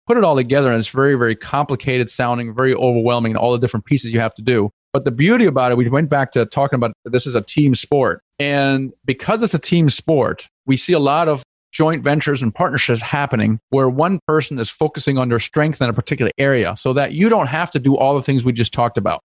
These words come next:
So for example, some of the, the easiest and best joint ventures are separated into two. One is the relationship person. They're bubbly, outgoing, love to talk to people. You put a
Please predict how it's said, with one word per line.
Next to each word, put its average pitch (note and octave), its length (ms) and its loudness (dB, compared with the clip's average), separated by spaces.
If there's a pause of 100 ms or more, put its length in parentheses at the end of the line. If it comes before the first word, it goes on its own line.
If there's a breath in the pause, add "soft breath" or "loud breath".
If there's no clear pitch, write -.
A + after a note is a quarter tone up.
So E3+ 80 2
for E3+ 100 2
example, D#3 400 2
some D3 240 0
of C#3 40 2
the, B2+ 200 2
the C3 180 2
easiest F#3+ 380 4 (100)
and B2+ 140 2
best D#3+ 260 0
joint C#3 220 0
ventures C#3 440 0 (120)
are C3 160 2
separated C3+ 600 0
into A#2+ 200 -2
two. C3+ 440 2 (200)
One F3 400 0
is C#3+ 480 0
the C3 160 2
relationship B2 640 0
person. - 260 -2 (240)
They're C3 140 0
bubbly, F3 460 2
outgoing, D3 420 0
love D3+ 240 2
to D3 80 -4
talk D3 280 0
to A#2+ 40 -14
people. C3 460 0 (500)
You B2+ 220 -4
put F3 100 2
a C3+ 40 2